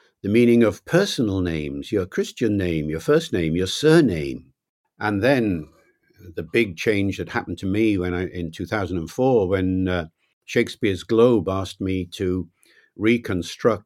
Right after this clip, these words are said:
Shakespeare's original pronunciation so that they could put some plays on in the accent that Shakespeare and his colleagues must have used. That produced an absolutely fascinating, fascinated re-, response,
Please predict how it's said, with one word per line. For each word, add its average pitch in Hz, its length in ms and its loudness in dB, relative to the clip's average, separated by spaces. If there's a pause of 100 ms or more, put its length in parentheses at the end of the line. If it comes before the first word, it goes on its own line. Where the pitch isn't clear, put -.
Shakespeare's 98 1000 0 (100)
original 98 540 0
pronunciation 95 1080 0
so 98 180 -2
that 92 140 -2
they 95 100 -4
could 92 180 -10
put 104 180 -2
some 90 240 -4
plays 107 440 2
on 90 240 0
in 92 140 0
the 92 120 2
accent 92 520 -4
that 85 180 -6
Shakespeare 90 640 -2 (340)
and 87 140 -6
his 82 160 -4
colleagues 90 500 0
must 95 260 -4
have 85 140 -4
used. 98 480 2 (320)
That 139 320 -2 (120)
produced 82 540 -4
an 95 200 -8
absolutely 95 760 -4
fascinating, 85 1040 -4 (160)
fascinated 101 1000 0
re-, 92 280 -6
response, - 720 -10